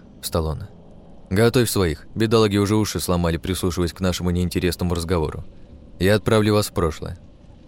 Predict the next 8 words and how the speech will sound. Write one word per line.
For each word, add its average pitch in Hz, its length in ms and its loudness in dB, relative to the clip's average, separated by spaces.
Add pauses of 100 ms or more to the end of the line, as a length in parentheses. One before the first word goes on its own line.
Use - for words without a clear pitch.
(460)
Ещё 92 280 2
один 90 220 2
вопрос. 82 480 -4 (260)
Что - 260 -2
ты 95 140 0
знаешь 98 320 0
про 98 240 2
Этерну? 82 460 -2